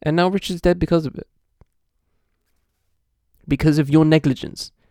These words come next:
in the most important times of per-, of a person missing, the first forty-eight hours. I don't have to be a police chief to know that. When somebody's missing, the most important times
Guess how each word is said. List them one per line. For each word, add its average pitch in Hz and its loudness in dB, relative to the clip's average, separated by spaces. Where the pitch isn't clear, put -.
in 143 0
the 143 2
most 156 2
important 156 4
times 151 2
of 135 -2
per-, - 4
of 135 0
a 135 -4
person 135 2
missing, 143 -4
the 127 2
first 131 2
forty-eight 143 2
hours. 165 0
I 151 0
don't 156 2
have 160 0
to 156 -6
be 139 2
a 135 0
police 147 2
chief - -2
to 127 -4
know 135 0
that. - -12
When 127 -2
somebody's 165 2
missing, 143 -2
the 135 -2
most 135 -2
important 151 2
times 143 0